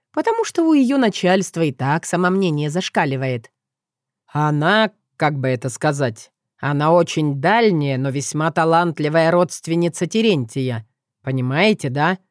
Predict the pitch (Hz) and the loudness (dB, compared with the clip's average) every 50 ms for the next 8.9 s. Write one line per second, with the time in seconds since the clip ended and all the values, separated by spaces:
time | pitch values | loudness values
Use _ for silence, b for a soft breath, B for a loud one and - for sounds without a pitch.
0 | _ _ _ _ _ _ _ _ - 127 127 135 160 180 190 196 190 190 185 190 | _ _ _ _ _ _ _ _ -12 -8 -2 0 0 2 2 2 2 2 2 0
1 | 185 - 190 185 - - - - - 196 170 _ _ _ - - 196 196 - - | 2 2 0 0 0 -4 -10 -2 -2 -2 -2 _ _ _ 0 0 0 0 2 2
2 | 277 269 190 135 143 123 127 117 - - 139 - - 160 151 147 151 151 151 151 | 2 2 2 0 -2 -4 -6 -6 -6 -8 -8 -6 -4 -4 -2 0 0 0 0 0
3 | 151 147 165 165 170 156 131 135 160 165 - - - 156 139 127 123 117 - - | -2 0 0 0 0 0 0 0 -2 -2 -2 -2 -2 -2 0 -2 -6 -8 -8 -6
4 | 143 127 120 - _ _ _ _ _ _ _ _ _ - 131 147 147 139 143 139 | -6 -6 -6 -10 _ _ _ _ _ _ _ _ _ -6 -4 -2 -2 -2 -2 0
5 | 143 160 208 247 233 190 151 143 135 - 143 - - 175 170 151 - 156 139 - | 0 2 2 2 2 2 0 -2 -2 -4 -6 0 0 0 0 0 -2 -4 -6 -4
6 | - 277 277 - - - 143 131 123 - 139 143 139 - - - 165 147 - 147 | -4 -4 -4 -4 -4 -6 -6 -6 -6 -4 -4 -4 -4 -4 -4 -6 -6 -4 -2 -4
7 | 139 120 - - 160 175 214 240 233 - - 240 240 226 226 - - - 151 151 | -6 -6 -6 -4 -2 -2 -2 -2 -4 -4 0 2 2 2 2 -2 -6 -4 -2 -2
8 | 143 151 139 - - - 156 147 - 147 143 123 113 113 107 107 107 | -2 -4 -6 -8 -6 -6 -6 -6 -4 -6 -4 -4 -4 -4 -6 -8 -12